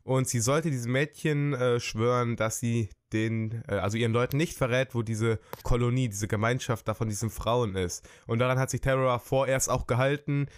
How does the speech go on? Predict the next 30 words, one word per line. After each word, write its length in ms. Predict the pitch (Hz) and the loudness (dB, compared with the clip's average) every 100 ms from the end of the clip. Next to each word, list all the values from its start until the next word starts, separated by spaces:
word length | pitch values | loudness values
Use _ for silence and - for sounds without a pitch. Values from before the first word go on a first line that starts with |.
| - | -6
aber 220 | 117 117 | 0 0
ich 80 | 113 | 2
denk 200 | 123 117 | 0 0
nicht, 220 | 113 110 | -2 -2
dass 120 | 107 | -2
das 140 | 107 101 | -2 -2
lange 200 | 104 104 | 0 0
ruht. 240 | 101 117 | 0 0
Also 380 | 98 98 101 101 - | 0 2 0 -2 -6
ich 200 | 104 - | -8 -4
denk 200 | 104 101 | -2 0
mal, 120 | 104 | 0
innerhalb 220 | 104 104 | 0 0
der 100 | 110 | -2
nächsten 240 | 107 104 104 | -4 -4 -4
Folgen 480 | 107 104 104 101 - - - - - | 0 0 0 -4 -8 -16 -20 -20 -4
wird 240 | 120 165 - | -2 0 0
sie 220 | 147 131 | 2 4
auch 180 | 135 123 | 2 2
ausplaudern, 840 | 131 139 - 117 113 113 110 107 - | 0 0 0 2 2 2 0 -2 -2
wenn 520 | 113 117 117 113 110 - | 0 0 0 0 -4 -6
diese 340 | 110 104 107 | -6 -2 -2
Frauen 420 | - 107 110 117 | -2 0 0 0
sich 180 | 104 104 | -2 -4
nicht 280 | 113 - - | -6 -8 -6
von 160 | 110 113 | -2 0
selbst 240 | 127 - | 0 0
nochmal 240 | 104 101 - | -2 -2 0
zeigen. 300 | 95 98 92 | 0 0 0
Aber 360 | 131 147 160 | 2 2 -2